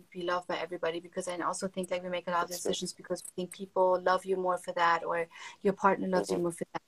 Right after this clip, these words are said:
Speaker 1: It's not the most important
Speaker 2: Yeah.
Speaker 1: thing. You know, there's always gonna be people that don't like you, and there's people gonna like you, and,
Speaker 2: True.
Speaker 1: uh,
Speaker 2: Yeah.
Speaker 1: y-,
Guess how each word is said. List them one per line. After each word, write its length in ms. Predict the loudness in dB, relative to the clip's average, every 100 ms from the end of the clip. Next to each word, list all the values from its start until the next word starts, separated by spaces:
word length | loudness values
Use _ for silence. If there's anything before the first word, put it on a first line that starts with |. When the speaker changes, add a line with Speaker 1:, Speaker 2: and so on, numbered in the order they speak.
| -6
Speaker 1:
It's 200 | -4 0
not 140 | 2
the 80 | 2
most 340 | 2 0 0
important 400 | -4 0 2 2
Speaker 2:
Yeah. 40 | 2
Speaker 1:
thing. 300 | 0 0 0
You 80 | 0
know, 60 | 2
there's 180 | 0 2
always 280 | 4 4
gonna 140 | 4 -2
be 60 |
people 180 | 0 -2
that 180 | 0 2
don't 220 | 2 0
like 300 | -2 -6 -6
you, 160 | -8 -6
and 100 | -6
there's 140 | -8
people 240 | -8 -8 -6
gonna 200 | -6 -4
like 280 | -4 -4
you, 140 | -6 -2
and, 100 | 0
Speaker 2:
True. 160 | 0 -2 -14 -20 _ _ _ _ _ 0
Speaker 1:
uh, 120 | 0 0 -12 -12 -4
Speaker 2:
Yeah. 160 | -2 0
Speaker 1:
y-, 240 | 0 -2